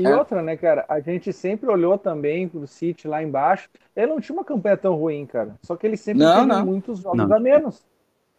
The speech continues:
Speaker 3: Sim.
Speaker 2: É, e teve uns empates
Speaker 1: Então,
Speaker 2: estranhos,
Speaker 1: tipo
Speaker 2: assim, mas coisa normal, velho.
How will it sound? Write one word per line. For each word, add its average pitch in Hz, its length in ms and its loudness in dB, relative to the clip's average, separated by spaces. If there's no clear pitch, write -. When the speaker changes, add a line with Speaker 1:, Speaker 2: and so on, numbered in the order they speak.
Speaker 3:
Sim. - 260 -4
Speaker 2:
É, 180 100 6
e 139 80 6
teve 175 220 2
uns 196 160 -2
empates 180 460 0
Speaker 1:
Então, 180 180 4
Speaker 2:
estranhos, 151 440 4
Speaker 1:
tipo 98 60 2
Speaker 2:
assim, 110 360 -2
mas 101 440 -4
coisa 120 240 0
normal, 208 420 -4
velho. 76 160 -12